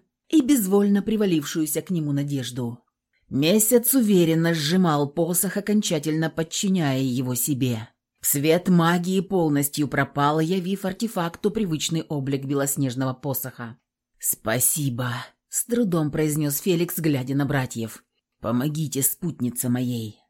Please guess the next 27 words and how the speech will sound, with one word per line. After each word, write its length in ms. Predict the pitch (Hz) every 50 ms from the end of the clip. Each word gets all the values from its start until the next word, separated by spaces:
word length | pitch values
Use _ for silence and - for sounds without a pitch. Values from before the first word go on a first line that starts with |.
| _ _ _ _ -
Сам 460 | - - - 151 185 220 226 208 208
он 120 | 208 202 202
не 120 | 208 196
в 40 | 196
силах 340 | - - 247 208 208 190 175
был 220 | 170 185 190 185
даже 320 | 165 175 170 165 160 165 160
подняться, 720 | 165 170 170 170 190 196 196 180 156 143 - - - 101 113
так 400 | - _ - 190 185 175 - 175
изнурило 520 | 165 151 156 160 160 165 175 156 143 143
его 260 | 143 143 143 143 151
тело 320 | 147 - 185 175 165 165 147
противостояние 880 | 170 165 160 185 165 165 160 - - 175 165 143 127 127 127 127 123
с 80 | - -
первозданной 680 | 139 135 131 135 131 131 135 139 127 127 127 131 139
силой. 600 | 139 - - - 143 127 127 120 110 104 120 - _ _ _ _ _ _ _ _ _ _ _
А 220 | - 127 139 160
он 140 | 180 190 190
все 300 | - - - 170 165 170
же 140 | 160 160 165
смог 500 | 165 - - 208 202 202 196 170 143 135
сдержать 640 | 143 131 127 151 147 147 135 175 185 180 - - 156
ее, 260 | 151 156 156 156 151
не 120 | 160 175
допустив 640 | 160 175 175 - 180 170 - - - 185 156 143 -
полного 480 | - 156 143 131 127 127 127 123 127 123
прорыва. 640 | - 135 139 143 143 151 135 120 117 107 104 113 -